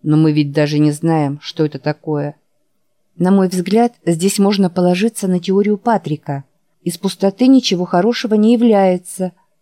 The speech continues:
Я осеклась, ощутив чье-то присутствие. «Джо?» Льюис вытаращился на меня. Интересно, это глаза у меня так ярко вспыхнули? «Не двигайся»,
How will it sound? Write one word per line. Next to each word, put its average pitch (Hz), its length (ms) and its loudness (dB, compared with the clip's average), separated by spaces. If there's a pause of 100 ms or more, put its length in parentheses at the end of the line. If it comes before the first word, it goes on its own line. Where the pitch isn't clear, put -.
(320)
Я 165 260 -2
осеклась, 185 720 -6 (340)
ощутив 202 520 -4
чье-то 208 400 -2
присутствие. 170 920 -4 (920)
«Джо?» 175 420 0 (840)
Льюис 165 520 -4
вытаращился 180 640 -6
на 180 120 -2
меня. 180 500 -2 (640)
Интересно, 165 800 -4 (220)
это 156 200 -4
глаза 175 400 0
у 240 60 0
меня 226 160 0
так 185 240 -8
ярко 165 280 -2
вспыхнули? 160 800 -4 (800)
«Не 170 160 2
двигайся», 175 720 -2